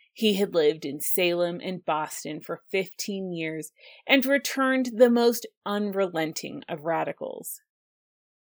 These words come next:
Worse, though, he wasn't alone in this.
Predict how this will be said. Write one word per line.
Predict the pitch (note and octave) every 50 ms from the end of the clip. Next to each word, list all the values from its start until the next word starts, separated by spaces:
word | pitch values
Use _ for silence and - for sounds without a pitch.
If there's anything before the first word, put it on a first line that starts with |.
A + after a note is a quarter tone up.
| _ _ _ _ _ _
Worse, | - E3 F#3 A#3 C4+ D4 C#4 - - -
though, | F3+ D3 C#3+ D3 F3 F#3 - _ _ _ _ _
he | - C#4+ C#4+
wasn't | B3 A#3 A3 G#3+ G#3 A#3+ A#3 A3+ A#3
alone | A#3 G#3 F3 D#3+ E3+ G3 G3 F3
in | E3 D#3+ D#3
this. | - - - - - - -